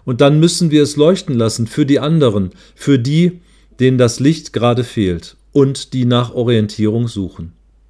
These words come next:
Am Tag der Konfirmation von einundzwanzig jungen Menschen in unserer Gemeinde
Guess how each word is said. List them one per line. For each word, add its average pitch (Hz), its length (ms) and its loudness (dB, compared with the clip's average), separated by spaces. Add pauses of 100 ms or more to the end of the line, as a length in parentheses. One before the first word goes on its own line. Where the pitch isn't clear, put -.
(640)
Am 117 140 -4
Tag 170 200 2
der 156 120 4
Konfirmation 160 800 0
von 135 180 -2
einundzwanzig 143 680 -2
jungen 143 200 0
Menschen 156 400 -2
in 131 120 -6
unserer 127 260 0
Gemeinde 123 560 0